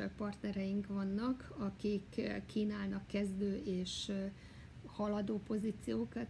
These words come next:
ö, magasabb pozíciókat. Ö, vannak olyan partnereink, például a, egy francia hajóstársaság, a Croisière Europe Alsace Croisière,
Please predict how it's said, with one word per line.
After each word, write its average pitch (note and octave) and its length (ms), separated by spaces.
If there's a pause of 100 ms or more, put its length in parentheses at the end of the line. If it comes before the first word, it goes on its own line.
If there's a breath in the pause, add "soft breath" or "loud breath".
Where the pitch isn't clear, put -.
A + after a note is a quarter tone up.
ö, G#3 200
magasabb G#3 460
pozíciókat. A3+ 840 (560 loud breath)
Ö, G3+ 360 (180)
vannak A#3 360
olyan G3+ 280
partnereink, G#3 760 (180)
például G3 440
a, G3+ 140 (220)
egy G3 120
francia G3 440
hajóstársaság, G#3+ 920
a G3+ 160
Croisière G3+ 360
Europe G3 320
Alsace G3+ 420
Croisière, A3+ 520